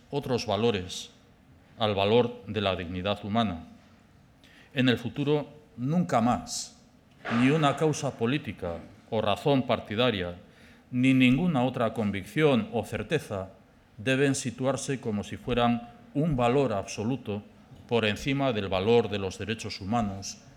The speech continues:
de la persona y de la vida. Nunca más. Gehiagotan ez. Inoiz gehiago ez da jarriko zio edo arrazoi edo helburu politikorik giza eskubideen, pertsonaren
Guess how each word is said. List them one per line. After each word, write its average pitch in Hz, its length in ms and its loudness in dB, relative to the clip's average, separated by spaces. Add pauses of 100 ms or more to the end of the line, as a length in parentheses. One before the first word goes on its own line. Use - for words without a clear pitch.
(100)
de 98 100 -6
la 92 160 -2
persona 107 640 -4 (180)
y 104 80 -6
de 98 120 -4
la 95 140 2
vida. 101 300 -2 (720)
Nunca 127 400 2
más. 107 460 -6 (920)
Gehiagotan 113 680 2
ez. - 360 -8 (1040)
Inoiz 143 480 2
gehiago 120 400 2
ez 101 100 -4
da 104 140 -2
jarriko 107 640 -2 (100)
zio 131 540 2 (120)
edo 104 300 -4
arrazoi 123 560 2
edo 98 180 0
helburu 120 380 0
politikorik 117 720 -4 (640)
giza 120 340 2
eskubideen, 123 720 0 (440)
pertsonaren 123 760 0